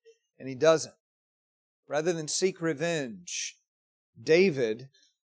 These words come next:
gives the whole thing to God. In these days of David's humiliation, much like or prefiguring the Lord Jesus, he kept entrusting himself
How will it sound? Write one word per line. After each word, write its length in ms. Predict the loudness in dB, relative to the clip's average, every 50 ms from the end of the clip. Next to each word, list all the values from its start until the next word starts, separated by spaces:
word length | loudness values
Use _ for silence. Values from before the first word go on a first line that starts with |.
| _ _ _ _ _ -8
gives 200 | -6 -6 -4 -2
the 140 | -2 -2
whole 200 | 0 0 0 0
thing 240 | 0 -2 -4 -4 -6
to 120 | -8 -10 -10
God. 340 | -8 -8 -8 -8 -10 -12 -16 _ _ _ _ _ _ _ _ _ _ _ _ _ _ _ _ _ _ _ _ _
In 140 | -8 -4
these 200 | -2 -2 -2 -2
days 360 | 0 2 2 2 2 2 0 -2
of 160 | -4 -2 0
David's 400 | 0 0 2 0 0 -4 -4 -6
humiliation, 880 | -8 -8 -6 -6 -4 -4 -4 -2 -4 -4 -6 -8 -10 -12 -14 -16 -20 _ _ _ _ _ _ _ _ _ _ _ _ _ _ _ _ _
much 300 | -12 -12 -10 -10 -8 -2
like 300 | 0 2 2 2 0 -4 -12 -20 _ _
or 120 | -16 -16 -12
prefiguring 680 | -10 -10 -10 -6 -6 -6 -4 -4 -4 -4 -4 -4 -6 -8
the 80 | -8
Lord 200 | -6 -6 -6 -8
Jesus, 640 | -8 -10 -12 -12 -12 -14 -18 -20 -18 -18 -20 -20 -20 _ _ _ _ _ _ _ _ _ _ _ _ _ _
he 100 | -20 -20
kept 520 | -20 -12 -2 0 0 0 0 -4 -12 -20 _ _ _ _ _ _
entrusting 760 | -14 -14 -12 -12 -10 -6 -4 -4 -4 -4 -6 -10 -10 -12 -12 -12
himself 540 | -14 -14 -10 -10 -8 -6 -6 -8 -10 -12